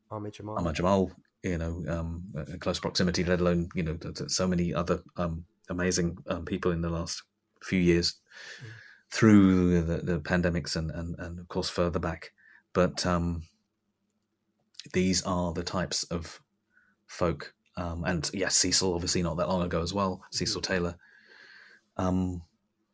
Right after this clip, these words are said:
Speaker 2: it's, it's looking and, and seeing somebody really, you know, hopefully over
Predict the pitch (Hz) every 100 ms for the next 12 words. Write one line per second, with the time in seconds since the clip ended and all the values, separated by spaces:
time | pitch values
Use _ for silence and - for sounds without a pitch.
0 | _ 95 90 - - - 101 101 101 98
1 | 92 92 - 90 - 104 95 92 90 -
2 | _ _ - 98 92 90 90 71 - -
3 | 92 98 104 101 92 90 90 _ _ _
4 | - 87 85 104 _ _ _ _ _ _
5 | _ _ _ _ - - 127 - 90 82
6 | 85 87